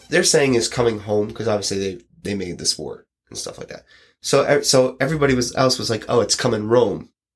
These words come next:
'Cause obviously, you know, Rome's in Italy. And, uh, so a lot of people, you know, even after the game, they were going after, English fans were going after Italian fans. I remember they called this guy,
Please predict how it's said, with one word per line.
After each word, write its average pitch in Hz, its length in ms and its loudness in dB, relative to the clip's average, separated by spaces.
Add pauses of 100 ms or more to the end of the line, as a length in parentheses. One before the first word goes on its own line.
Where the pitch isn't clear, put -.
(360)
'Cause - 100 -18
obviously, - 300 -6 (260)
you 64 80 -14
know, - 100 -10
Rome's - 320 -10
in - 100 -10
Italy. 76 360 -2 (300)
And, 101 400 2
uh, 87 300 -2 (840)
so 151 400 2 (640)
a 139 80 -2
lot 127 200 4
of 151 80 4
people, 127 400 -2 (120)
you 117 80 -8
know, 107 300 -2
even 180 180 -2
after 170 180 -6
the 160 80 -6
game, 143 320 -2 (240)
they 135 220 4
were 143 240 4
going 135 380 4
after, 113 680 0 (140)
English 131 360 2
fans 123 200 -2
were - 60 -6
going 113 140 4
after 117 220 2
Italian - 400 0
fans. - 340 -10 (1400)
I 113 60 -6
remember 95 260 -2
they 101 220 2
called 98 420 0
this 98 160 2
guy, 95 460 0